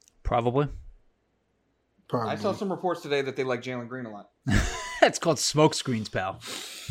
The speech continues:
Speaker 2: Yeah, it's, it's gonna be Cade, but Ca-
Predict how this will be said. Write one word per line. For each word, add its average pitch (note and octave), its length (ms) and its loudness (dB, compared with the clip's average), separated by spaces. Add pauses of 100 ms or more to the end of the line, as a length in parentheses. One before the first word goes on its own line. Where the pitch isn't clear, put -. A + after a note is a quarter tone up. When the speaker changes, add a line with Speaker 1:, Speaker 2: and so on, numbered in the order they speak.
(800)
Speaker 2:
Yeah, A2 220 -6
it's, C3 260 -4
it's C#3 100 4
gonna D3 160 6
be C3+ 100 2
Cade, G#2+ 440 -4
but G#2+ 280 -8
Ca- - 100 -6